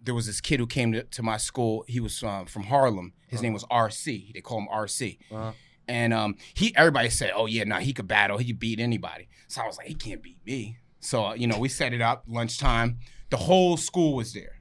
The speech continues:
Speaker 1: like, about a hundred people
Speaker 2: Uh-huh.
Speaker 1: outside of, uh, we, we call them the black doors. That's where all the black people congregated in my high school.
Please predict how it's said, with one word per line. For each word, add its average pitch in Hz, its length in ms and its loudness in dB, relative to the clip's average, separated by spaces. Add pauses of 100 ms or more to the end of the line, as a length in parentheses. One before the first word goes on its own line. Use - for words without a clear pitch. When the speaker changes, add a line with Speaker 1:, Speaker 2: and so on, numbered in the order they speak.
Speaker 1:
like, 110 300 -4 (760)
about 113 200 0
a 101 80 -4
hundred 139 260 -2
people 107 340 -8 (100)
Speaker 2:
Uh-huh. 117 180 -6
Speaker 1:
outside 127 440 0
of, 120 120 -6 (100)
uh, 117 180 -8
we, 113 160 -12
we 120 120 -6
call 127 200 0
them 110 80 -2
the 101 80 -6
black 107 340 -2
doors. 92 280 -10
That's 101 140 -12
where 110 120 -10
all 104 100 -6
the 101 60 -12
black 92 260 -8
people 90 200 -16
congregated 92 580 -10
in 87 60 -14
my 92 100 -10
high 95 160 -10
school. - 300 -16